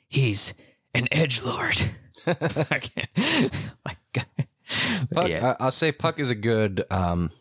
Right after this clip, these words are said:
Speaker 2: like, foil to this character.
Speaker 1: Yeah,
Speaker 2: It's like
Speaker 1: yeah.
Speaker 2: they're, they're the opposite on, in everything.
Speaker 1: You need the most opposite for Guts at this point,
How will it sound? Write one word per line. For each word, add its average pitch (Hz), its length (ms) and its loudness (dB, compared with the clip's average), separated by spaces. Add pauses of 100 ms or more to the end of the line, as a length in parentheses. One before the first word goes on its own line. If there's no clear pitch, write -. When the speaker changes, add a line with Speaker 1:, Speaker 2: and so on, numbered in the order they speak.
(200)
Speaker 2:
like, 90 260 -2
foil 85 540 0
to - 180 -6
this 82 220 2
character. 78 560 -4
Speaker 1:
Yeah, 359 300 2
Speaker 2:
It's 95 140 -6
like 110 100 0
Speaker 1:
yeah. 92 220 -4
Speaker 2:
they're, 104 340 -2
they're 110 180 0
the 107 80 0
opposite 107 460 0 (760)
on, 104 180 -2
in 104 180 0
everything. 90 400 0
Speaker 1:
You 123 100 2
need 131 240 4
the 104 100 0
most 98 360 0
opposite - 500 0
for - 140 -4
Guts - 360 0
at - 100 -6
this - 140 -2
point, - 340 -4